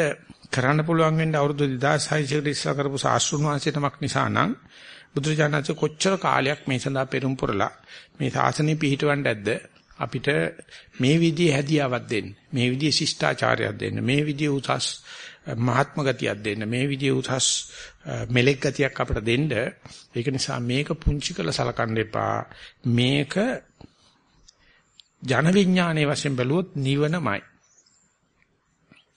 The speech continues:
ජන විඥානයේ වශයෙන් ගත්තොත්, සමාජයක් ගත්තොත් නිවනමයි. ඒ නිසා අපේ කොටස කරන්න. ආයේ කවුරුත් හිරුවේ නැද්ද? ඒක උසස්ද පහක්ද කියන එක නෙවෙයි. කාට හරි උදව් කරන්න. මට දරුවෝ වෙනවා නම්, මට ශිෂ්‍යයෝ වෙනවා නම්, මට යාළුවෝ වෙනවා නම්, මට නෑදෑය වෙනවා නම්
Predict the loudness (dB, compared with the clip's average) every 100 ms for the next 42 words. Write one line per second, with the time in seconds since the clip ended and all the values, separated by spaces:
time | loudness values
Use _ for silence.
0 | -16 -8 -2 2 2 2 4 4 4 4
1 | 2 0 0 -2 -4 -4 -6 -2 2 2
2 | 2 0 0 -4 -4 -4 -4 -2 -2 0
3 | -2 -6 -14 -20 -20 -20 -8 -2 0 2
4 | 0 0 0 2 0 -2 -2 -4 -6 -12
5 | _ _ _ -6 -4 -2 0 0 0 0
6 | -2 0 0 -2 0 0 0 -2 -2 -4
7 | -4 -2 -2 0 -2 0 0 2 2 0
8 | -2 -6 -16 -16 -16 -8 -2 0 2 2
9 | 4 4 4 2 -2 -8 _ _ _ _
10 | -6 -4 -2 0 4 4 4 4 2 0
11 | 0 0 -2 -2 -2 0 2 2 2 0
12 | -2 -2 -2 -2 2 2 4 4 2 2
13 | 0 0 0 -2 -2 -2 0 4 4 4
14 | 2 0 0 -2